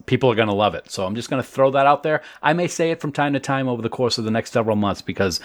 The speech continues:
they would be just that good. Also, something that's just that good, Bill, is I just watched another great episode. You know, you're gonna love it.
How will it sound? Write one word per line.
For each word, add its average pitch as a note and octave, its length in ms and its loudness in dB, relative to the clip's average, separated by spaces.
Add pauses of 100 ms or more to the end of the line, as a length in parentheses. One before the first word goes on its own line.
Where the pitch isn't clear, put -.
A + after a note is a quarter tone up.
(240)
they A2+ 160 4
would A2+ 140 0
be G#2+ 280 -2
just - 360 -2
that G2+ 220 0
good. G2 240 2 (340)
Also, F3 320 6
something A#2+ 280 -2
that's A2+ 200 -4
just - 160 -8
that G#2 180 -2
good, G2 180 -2
Bill, G2 300 0
is A2 180 -4
I A2+ 120 -4
just B2+ 180 -2
watched B2+ 240 0
another A2 180 -4
great G2+ 200 -2
episode. F2+ 420 -8
You A#2+ 140 0
know, C3 100 4
you're A2+ 160 -6
gonna A#2 160 0
love G2+ 160 0
it. - 80 -8